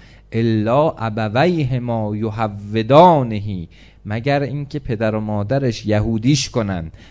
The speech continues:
او ینصرانه یا مسیحیش کنن، او یمجسانه یا مجوسیش کنن، بیدینش کنن، خرابش کنن. خب ما از این بستر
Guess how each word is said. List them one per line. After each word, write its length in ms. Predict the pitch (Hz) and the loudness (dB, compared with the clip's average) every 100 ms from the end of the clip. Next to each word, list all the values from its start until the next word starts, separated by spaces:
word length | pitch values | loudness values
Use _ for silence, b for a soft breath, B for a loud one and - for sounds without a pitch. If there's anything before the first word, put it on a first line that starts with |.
| B - | B -6
او 200 | 127 147 | -4 -4
ینصرانه 1120 | 139 120 113 - - 113 131 165 165 143 123 | -4 -4 -6 -8 -4 0 2 0 -2 -6 -8
یا 300 | 107 101 123 | -6 -4 -2
مسیحیش 800 | 131 113 - 113 104 127 160 - | -2 -6 -6 -10 -8 -6 -6 -8
کنن، 420 | 143 123 110 85 B B B - | -10 -8 -6 -8 B B B -4
او 240 | 135 156 | -2 0
یمجسانه 1120 | 156 143 131 123 - 131 131 151 165 175 160 | -2 0 -2 -2 -6 -6 -4 0 0 0 -4
یا 360 | 135 131 120 147 | -4 -4 -2 -2
مجوسیش 840 | 156 143 131 131 127 - 202 - | 0 0 0 -4 -4 -6 -8 -8
کنن، 340 | - 214 226 220 | -6 0 0 0
بیدینش 440 | 220 214 214 185 | -6 -6 -8 -10
کنن، 300 | - 175 165 | -10 -10 -10
خرابش 440 | 147 143 147 131 - | -4 -2 -2 -4 -10
کنن. 320 | 127 127 123 131 - - - - - - _ - - - _ _ _ _ - _ b b b | -10 -10 -10 -16 -20 -20 -20 -20 -20 -20 _ -20 -20 -20 _ _ _ _ -20 _ b b b
خب 180 | - - | -16 -10
ما 160 | 110 127 | -6 -4
از 180 | 113 123 | -4 -6
این 160 | 135 | -6
بستر 640 | 127 107 - - 131 139 | -4 -6 -6 -6 -2 -2